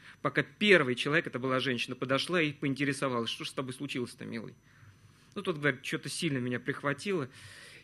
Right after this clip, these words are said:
Она говорит: «Может, скорую вызвать?» «Да нет, скорую не нужно». И вот потом, говорит: «Щас я отсижусь, отлежусь и, и пойду дальше».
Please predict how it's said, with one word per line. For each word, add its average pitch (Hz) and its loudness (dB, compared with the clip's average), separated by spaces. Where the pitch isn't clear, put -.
Она - -8
говорит: 143 -4
«Может, 180 6
скорую 220 6
вызвать?» 123 0
«Да 180 0
нет, 160 -2
скорую 127 -6
не 147 -4
нужно». 156 -4
И 143 0
вот 170 2
потом, 147 0
говорит: 127 -6
«Щас 147 2
я 131 2
отсижусь, 170 -2
отлежусь 147 -4
и, 143 -4
и 123 -10
пойду 120 -4
дальше». - -8